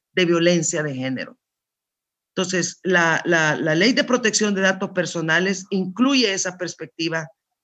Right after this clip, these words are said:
de, de, de, de género y de violencia contra las mujeres. Hay otra ley que presenté hace algún, hace unos meses y que es la segunda ley que vamos ya a empezar a estudiar.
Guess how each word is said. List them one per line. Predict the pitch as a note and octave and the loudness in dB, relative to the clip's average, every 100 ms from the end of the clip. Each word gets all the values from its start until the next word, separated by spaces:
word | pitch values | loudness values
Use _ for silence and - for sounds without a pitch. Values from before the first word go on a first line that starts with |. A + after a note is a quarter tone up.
| _ _ | _ _
de, | E3+ E3+ F3 _ _ _ _ _ | 0 0 -2 _ _ _ _ _
de, | - D#3 C#3+ _ | -8 -6 -6 _
de, | D3 C#3 | -8 -8
de | A#2 D3+ | -8 -6
género | - F3+ D#3+ D3+ | 0 2 2 2
y | |
de | D3 | 2
violencia | C#3 D3 D#3+ E3 F3 | 2 2 2 0 -4
contra | D#3+ D#3+ C#3 | -8 -6 -4
las | B2+ | -4
mujeres. | B2+ F#2 - - - _ _ _ _ _ _ _ _ _ _ | -6 -10 -16 -20 -20 _ _ _ _ _ _ _ _ _ _
Hay | F#3 G3+ | 2 6
otra | C4+ - D#4 A#3 B3+ - _ | 6 4 4 4 4 -2 _
ley | G3+ A#3+ G#3+ A3+ A#3 - - - - - | 0 4 4 2 -2 -10 -20 -20 -20 -12
que | F3+ | -8
presenté | F3+ F3 E3 E3+ F3 G3+ G#3+ | -6 -4 -4 -6 -4 0 2
hace | G3 G3 G#3 G3 E3+ D#3 - | 2 0 -2 0 0 -2 -4
algún, | D#3+ D#3 G3 F#3+ - - | -6 -4 -4 -6 -12 -8
hace | F3 F#3 | -6 -4
unos | F#3+ F3+ F3 | -4 -4 -4
meses | F3 F#3 F#3 G#3 | 0 0 0 -4
y | G3 | -8
que | - | -4
es | F3+ | -2
la | F#3+ | -2
segunda | F#3 F3 G3 F#3 | -2 -2 0 2
ley | F3 G3 | 2 0
que | F3 | -2
vamos | D#3 F3 F3+ - | -2 -2 -4 -6
ya | - E3+ | -2 -2
a | |
empezar | F3 F3 E3+ E3+ | 0 -2 -2 -2
a | |
estudiar. | F3+ F#3 F#3 E3 E3+ | -4 -4 0 0 -2